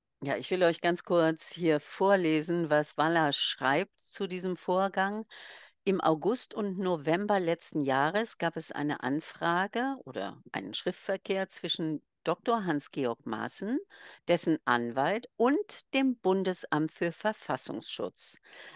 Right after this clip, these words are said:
Eine Antwort mit Datum vom sechzehnten Januar zweitausendvierundzwanzig müsste das heißen, hat er sich verschrieben,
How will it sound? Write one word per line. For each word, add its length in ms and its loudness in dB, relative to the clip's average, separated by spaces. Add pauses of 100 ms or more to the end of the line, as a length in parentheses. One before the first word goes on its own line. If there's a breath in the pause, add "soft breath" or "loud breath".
(120)
Eine 240 4
Antwort 460 0
mit 200 -2
Datum 360 0
vom 300 -2
sechzehnten 560 -6
Januar 460 0
zweitausendvierundzwanzig 3000 -4
müsste 260 -8
das 200 -8
heißen, 280 -8
hat 100 -10
er 80 -8
sich 240 -14
verschrieben, 480 -8